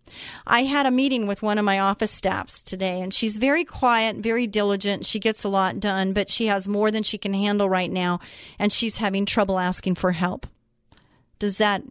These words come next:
resonate with any of you? Uh, do we have trouble asking for help?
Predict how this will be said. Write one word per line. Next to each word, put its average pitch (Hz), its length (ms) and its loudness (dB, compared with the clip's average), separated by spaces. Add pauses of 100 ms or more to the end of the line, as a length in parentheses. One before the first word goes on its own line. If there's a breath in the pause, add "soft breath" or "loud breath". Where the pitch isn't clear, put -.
(220)
resonate 208 580 0
with 208 240 -4
any 208 260 2
of 196 100 -2
you? 208 280 0 (640 soft breath)
Uh, 185 420 0
do 202 180 0
we 202 140 2
have 202 140 0
trouble 196 380 0
asking 185 400 -2
for 185 160 -2
help? 185 360 -2